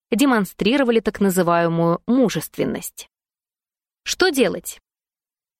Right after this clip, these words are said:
Если вам хочется, чтобы ребенок походил на вас,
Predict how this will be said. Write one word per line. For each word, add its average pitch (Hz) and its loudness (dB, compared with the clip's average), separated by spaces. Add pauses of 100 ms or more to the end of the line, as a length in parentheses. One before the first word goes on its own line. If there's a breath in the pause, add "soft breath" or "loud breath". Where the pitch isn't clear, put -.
(140)
Если 339 2
вам 320 2
хочется, 285 0
чтобы 226 0
ребенок 226 0
походил 220 0
на 185 2
вас, 160 -4